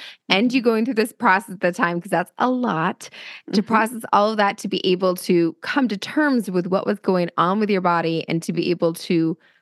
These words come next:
Speaker 1: look for more resources. Like, you have the grit, you did all of that, but it's important to recognize that it takes a lot to be in a place to do all of that.
Speaker 2: Yeah,
Speaker 1: And to
Speaker 2: yeah.
Speaker 1: find those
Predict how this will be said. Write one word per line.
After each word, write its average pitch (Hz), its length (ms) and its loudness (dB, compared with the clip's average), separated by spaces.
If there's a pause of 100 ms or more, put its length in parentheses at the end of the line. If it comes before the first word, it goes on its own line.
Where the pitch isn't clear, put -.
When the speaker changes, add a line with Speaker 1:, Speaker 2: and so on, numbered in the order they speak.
(140)
Speaker 1:
look 196 320 0
for 220 160 0
more 180 200 2
resources. 160 840 -4
Like, 170 240 -2
you 190 300 0
have 202 260 0
the 165 80 2
grit, 170 280 0
you 180 140 -2
did 180 260 2
all 143 200 0
of 143 140 -10
that, 135 360 0 (380)
but 180 240 2
it's 175 120 -2
important 180 380 -2
to - 80 -4
recognize 165 380 -2
that 156 320 -4
it 170 100 -2
takes 196 240 -4
a 175 60 0
lot 160 260 0
to - 80 -10
be 180 80 -2
in 165 80 -2
a 151 40 -6
place 165 260 -4
to - 100 -8
do 170 240 2
all 80 160 -4
of - 80 -14
that. - 380 -6 (100)
Speaker 2:
Yeah, - 240 0 (100)
Speaker 1:
And 180 200 0
to - 80 -4
Speaker 2:
yeah. 175 80 -4
Speaker 1:
find 185 600 0
those 170 380 0